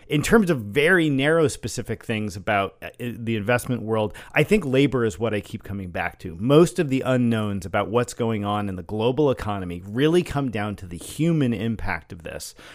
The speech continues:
Um, and that shows up in all sorts of ways. So they're, they're very short-term ones, like the fact that we have a, a huge crisis in terms of labor availability in the healthcare field, uh, nurses, et cetera, et cetera.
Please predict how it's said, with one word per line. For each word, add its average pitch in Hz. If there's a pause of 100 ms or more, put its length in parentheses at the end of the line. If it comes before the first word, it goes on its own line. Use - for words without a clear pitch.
(100)
Um, 127
and 156
that 214
shows 196
up 180
in 156
all 135
sorts 190
of 113
ways. 87
So 117
they're, 123
they're 110
very 139
short-term 127
ones, 101
like 107
the 104
fact 104
that 107
we 98
have 101
a, 92
a 85
huge 151
crisis 107
in 107
terms 92
of 92
labor 107
availability 95
in 85
the 87
healthcare 90
field, 82 (340)
uh, 92
nurses, 98
et 85
cetera, 87
et 85
cetera. 85